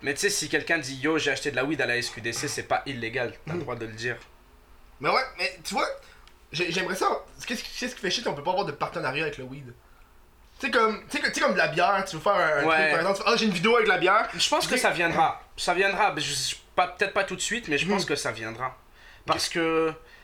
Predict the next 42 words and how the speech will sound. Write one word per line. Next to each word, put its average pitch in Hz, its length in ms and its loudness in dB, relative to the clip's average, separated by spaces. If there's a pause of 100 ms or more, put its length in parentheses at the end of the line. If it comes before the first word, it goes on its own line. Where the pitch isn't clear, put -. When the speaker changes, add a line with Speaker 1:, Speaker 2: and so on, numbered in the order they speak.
Speaker 1:
c'est - 200 0
le 226 80 0
premier 226 360 0
pas. 220 300 -2
La 156 80 2
légalisation, 175 480 0
c'est - 140 -6
le - 40 -10
premier 160 220 -4
pas. 147 100 -2
Parce 135 120 -4
que - 80 -8
c'est 147 120 -2
vrai 175 120 0
que - 40 -6
c'est 156 120 -4
fait 139 220 -4
tout 143 100 -6
croche. 135 440 -4
Speaker 2:
Hmm. 196 160 0 (200)
Speaker 1:
Il - 20 0
y 139 40 0
a 135 40 2
encore 131 240 -2
plein 151 140 -2
d'affaires 139 320 -2
qui - 120 -10
manquent. 135 280 -4
Ça 127 140 -8
se 117 80 -8
voit 143 120 -2
que, 120 220 -6
genre, 104 340 -6
ils 123 140 -6
ont 120 60 -4
fait 127 120 -8
ça 131 320 0 (340)
à 147 80 4
l'arrache, 143 380 2
comme 135 160 -4
on 135 80 -2
dit. 165 260 -8